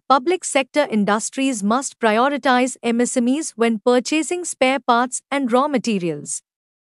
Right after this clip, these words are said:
A memorandum to that effect will be submitted to Prime Minister Narendra Modi,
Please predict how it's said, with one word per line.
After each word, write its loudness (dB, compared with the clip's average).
A 2
memorandum 0
to 2
that 0
effect 0
will 4
be 0
submitted 0
to 2
Prime 0
Minister 2
Narendra 4
Modi, 0